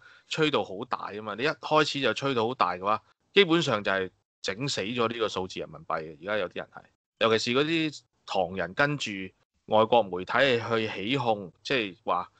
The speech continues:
喂，而家外國都係人都係咁講喎，咁呢隻嘢真係可以顛覆到美元喎，千祈唔好咁樣講咯，我覺得。即係有啲聲音就係認為人民幣，數字人民幣啦，會對全球金融系統造成衝擊同埋破壞。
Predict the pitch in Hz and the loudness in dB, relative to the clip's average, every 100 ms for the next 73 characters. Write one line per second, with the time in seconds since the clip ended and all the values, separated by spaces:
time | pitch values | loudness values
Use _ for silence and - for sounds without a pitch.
0 | _ - 110 98 - _ - 107 139 117 | _ -4 -2 -2 -6 _ -4 2 4 4
1 | 101 113 101 131 110 87 120 117 101 123 | 4 4 4 0 0 0 0 0 0 -2
2 | 80 95 107 98 98 131 131 117 92 101 | -6 -4 -2 -2 -2 -4 0 0 0 0
3 | 131 117 92 95 117 110 120 113 117 - | 0 0 0 0 -2 -2 -6 -4 -4 -4
4 | 104 92 98 87 73 80 82 - _ - | -4 -4 -6 -12 -12 -8 -10 -10 _ -8
5 | - 147 117 85 85 107 98 98 101 76 | -4 -2 -2 -4 -4 -4 -4 -6 -8 -12
6 | 90 95 87 80 82 90 90 _ _ _ | -10 -12 -12 -12 -10 -12 -14 _ _ _
7 | - 160 120 131 151 147 143 135 117 92 | 0 4 4 2 0 0 0 0 0 -2
8 | 92 92 80 85 85 87 82 85 92 90 | -4 -6 -8 -8 -8 -8 -8 -6 -4 -4
9 | 90 - - 127 117 104 82 82 85 90 | -8 -8 -2 -2 -2 -6 -8 -8 -8 -4
10 | 113 101 - _ _ 104 104 110 - 92 | 0 -2 -4 _ _ -6 -2 0 -2 -8
11 | 85 85 87 80 - 120 117 78 87 82 | -10 -6 -6 -4 -2 -2 -4 -8 -8 -8
12 | 104 110 90 - 78 - 127 123 120 117 | -8 -4 -6 -6 -8 -6 -4 -6 -6 -6
13 | 98 80 - - 82 85 | -6 -12 -12 -8 -6 -6